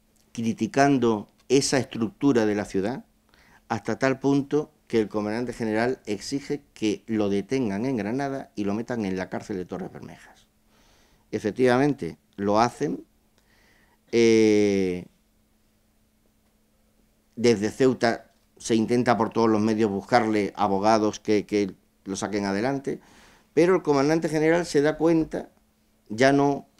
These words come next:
Miguel, sino su hermano Rafael, que es el que lo sustituye como comandante general de Ceuta, la única vez que hemos tenido dos comandantes generales seguidos que han sido hermanos, se da cuenta de que está en edad militar.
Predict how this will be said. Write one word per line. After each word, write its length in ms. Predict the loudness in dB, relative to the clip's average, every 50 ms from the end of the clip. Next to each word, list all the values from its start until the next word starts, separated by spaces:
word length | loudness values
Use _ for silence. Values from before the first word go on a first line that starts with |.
| -20 -20 -12 -4
Miguel, 480 | 0 2 2 4 6 6 4 4 2
sino 240 | 2 2 2 2 2
su 160 | 2 0 0
hermano 420 | 2 2 2 2 2 2 0 0 0
Rafael, 500 | -2 -2 0 0 2 2 2 2 0 -4 _ _
que 300 | -2 0 0 0 0 -2 -6
es 160 | -6 -2 -2
el 100 | -4 -2
que 80 | 0
lo 100 | -2 -2
sustituye 520 | 0 -2 -6 -6 -6 -4 -2 -2 -2 0 -2
como 240 | -2 -2 -2 -2 -2
comandante 360 | -2 -4 -2 -4 -4 -6 -6
general 240 | -6 -4 -2 -2 -2
de 100 | -4 -2
Ceuta, 340 | -4 -4 -4 -4 -8 -10 -12 -16 -14 -4
la 120 | 0 2 2
única 240 | 2 2 0 0 0
vez 120 | 0 0
que 100 | 0 -2
hemos 160 | -2 -2 -2
tenido 260 | -2 0 0 2 2
dos 100 | 0 0
comandantes 380 | -2 -4 -4 -4 -4 -4 -6 -6
generales 480 | -4 -2 -2 0 0 -2 -4 -6 -10 _ _ _ _ _ -16
seguidos 500 | -10 -6 -4 -2 0 0 0 0 0 -2
que 100 | -2 -4
han 100 | -4 -4
sido 380 | -4 -4 -2 -2 0 -2 -2
hermanos, 540 | -2 -4 -2 -2 0 0 -2 -2 -6 -8 -12 _ _ _ _ _ _ _ _ _ _ _ _ _ _ -20 -8
se 140 | -2 2 2
da 120 | 2 4
cuenta 260 | 2 2 0 2 0
de 80 | 0 0
que 80 | -2
está 160 | -4 -2 0 0
en 140 | 2 2
edad 180 | 2 2 2 2
militar. 480 | 0 -2 -4 -6 -6 -8 -10 -10 -12